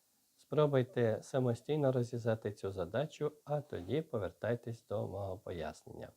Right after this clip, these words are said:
Зрозуміло, що тут необхідно спробувати теорему косинусів. Нехай із цих двох сторін меншою буде ця. Саме її ми будемо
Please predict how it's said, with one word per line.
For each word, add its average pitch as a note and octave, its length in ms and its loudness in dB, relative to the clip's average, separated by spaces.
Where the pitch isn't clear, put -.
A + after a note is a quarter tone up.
Зрозуміло, E3 640 6
що C3 240 -2
тут G3 360 2
необхідно B2+ 540 2
спробувати D3+ 680 2
теорему A2+ 580 2
косинусів. E2 880 -4
Нехай E3+ 480 6
із C3 240 -8
цих F#3+ 240 4
двох E3+ 300 6
сторін C3 640 2
меншою C#3 600 2
буде B2+ 320 0
ця. - 400 -4
Саме D#3 400 2
її D3 180 2
ми B2+ 140 4
будемо A#2 500 0